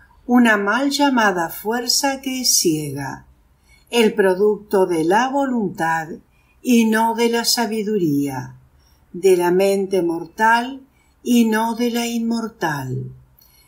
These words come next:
Es la catarata que se despeña, la llama devoradora,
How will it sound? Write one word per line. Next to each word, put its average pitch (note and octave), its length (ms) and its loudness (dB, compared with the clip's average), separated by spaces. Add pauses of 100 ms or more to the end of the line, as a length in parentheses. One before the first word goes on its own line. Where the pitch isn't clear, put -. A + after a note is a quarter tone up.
(200)
Es D#4+ 280 2
la D#4 220 0
catarata A3 840 0
que A#3+ 140 -6
se B3+ 200 -2
despeña, D3+ 1000 -4 (380)
la A3+ 220 2
llama A#3 540 0
devoradora, F3 1120 -6